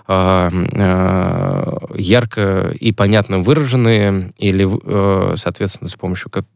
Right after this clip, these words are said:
каких-то экспертных групп определено, что они так или иначе негативно влияют. И дальше делается очень просто. Э, делаются, по сути, некие, э, слепки эти, этого типа контента,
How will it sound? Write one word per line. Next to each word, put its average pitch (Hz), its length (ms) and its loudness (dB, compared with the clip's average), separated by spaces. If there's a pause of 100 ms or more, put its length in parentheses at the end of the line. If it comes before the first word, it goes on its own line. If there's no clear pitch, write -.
каких-то - 400 -6
экспертных 110 460 -2
групп 139 300 4 (260)
определено, 117 680 4
что 110 180 -2
они 107 140 4
так 110 240 2
или 107 80 4
иначе 101 320 2
негативно 101 480 2
влияют. 95 500 0 (400)
И 175 400 4 (320)
дальше 135 340 2
делается 123 380 2
очень 104 260 0
просто. 120 640 0
Э, 101 280 2
делаются, 110 420 2
по 101 140 -4
сути, 113 360 -2 (280)
некие, 104 420 2 (240)
э, 92 300 0
слепки 107 800 2
эти, - 280 0
этого 98 540 0
типа - 280 -2
контента, 107 680 0